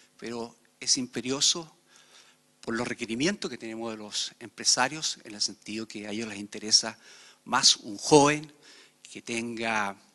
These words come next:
conductas y valores que realmente, eh, le permitan ser un trabajador integral y con una muy buena visión de vida y un buen cristiano en sus empresas.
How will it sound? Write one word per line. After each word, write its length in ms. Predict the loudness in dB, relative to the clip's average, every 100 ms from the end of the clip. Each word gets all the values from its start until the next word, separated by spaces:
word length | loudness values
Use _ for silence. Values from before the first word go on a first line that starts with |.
| _ -20 -20 -20 -8
conductas 680 | -6 0 0 -2 2 4
y 40 | 4
valores 680 | 0 -2 -2 2 4 2 -6 -18 -18 -20 -20 _
que 400 | -10 -8 -8 -10 -16 -8
realmente, 960 | -2 -2 -2 -4 -6 -4 -2 -2 -6 -14 -20 -18
eh, 180 | -12 -12 -12
le 80 | -8
permitan 340 | -4 -4 2
ser 200 | 4 4
un 120 | -2
trabajador 640 | -4 -4 -2 -4 -4 -6 -10
integral 640 | -14 -10 -4 0 -2 -2 _ _ -20 -20 -20 _ _ _ -14
y 180 | -12
con 180 | -8 -8
una 220 | -8 -8
muy 260 | -2 2 4
buena 260 | 2 0 0
visión 360 | 0 0 -2
de 100 | -6
vida 180 | -6 -6
y 60 | -8
un 80 |
buen 180 | -8 -8
cristiano 480 | -10 -14 -10 -10 -10
en 100 | -4
sus 180 | -4 -4
empresas. 520 | -10 -18 -4 -2 -2